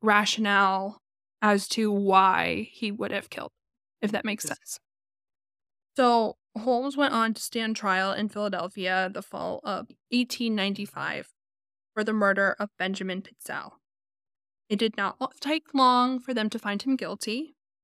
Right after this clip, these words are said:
Speaker 1: and while he was in prison awaiting execution, he wrote out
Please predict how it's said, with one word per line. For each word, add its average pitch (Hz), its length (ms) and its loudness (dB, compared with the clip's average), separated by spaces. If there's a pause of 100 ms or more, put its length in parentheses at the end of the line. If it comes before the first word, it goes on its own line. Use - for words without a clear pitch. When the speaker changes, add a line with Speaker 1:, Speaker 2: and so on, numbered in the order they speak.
(360)
Speaker 1:
and 220 380 -2 (300)
while 208 200 4
he 220 100 0
was 214 160 -2
in 226 120 0
prison 208 440 -4
awaiting 208 340 -4
execution, 220 840 -6 (540)
he 208 460 0 (320)
wrote 220 280 -2
out 208 340 2